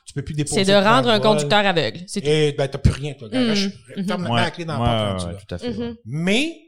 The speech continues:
Speaker 1: ça veut pas dire qu'ils se concertent pas avec d'autres compagnies.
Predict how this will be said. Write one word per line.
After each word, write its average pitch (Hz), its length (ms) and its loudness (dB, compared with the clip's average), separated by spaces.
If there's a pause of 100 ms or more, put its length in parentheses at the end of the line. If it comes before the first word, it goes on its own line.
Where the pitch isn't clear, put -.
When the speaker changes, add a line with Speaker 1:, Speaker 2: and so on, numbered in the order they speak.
Speaker 1:
ça - 180 -12
veut 143 120 -6
pas 220 180 -2
dire 254 320 -8 (320)
qu'ils 165 100 -10
se - 80 -8
concertent 175 420 -6
pas 185 100 2
avec 151 180 -4
d'autres 135 180 -14
compagnies. 104 420 -14